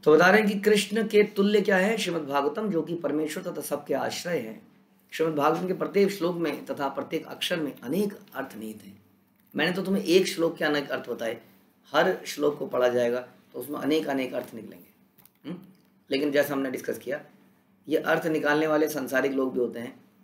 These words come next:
जो कि भक्त नहीं हैं। हाँ, भगवान को सुप्रीम नहीं मानते हैं,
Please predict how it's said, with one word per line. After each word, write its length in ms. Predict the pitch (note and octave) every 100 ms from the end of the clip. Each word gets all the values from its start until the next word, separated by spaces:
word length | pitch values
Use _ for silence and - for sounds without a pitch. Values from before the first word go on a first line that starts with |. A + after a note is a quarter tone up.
| _ _ _ _
जो 100 | A#2+
कि 80 | A#2+
भक्त 300 | B2 B2 -
नहीं 240 | C3 C3+ B2+
हैं। 180 | A2+ - - _ _ _ _ _
हाँ, 120 | - -
भगवान 400 | A#2 C3 D3 D3+
को 120 | C3+
सुप्रीम 380 | - A#2+ D#3+ F3
नहीं 200 | C#3+ B2+
मानते 300 | A2+ G2+ A#2
हैं, 160 | A2+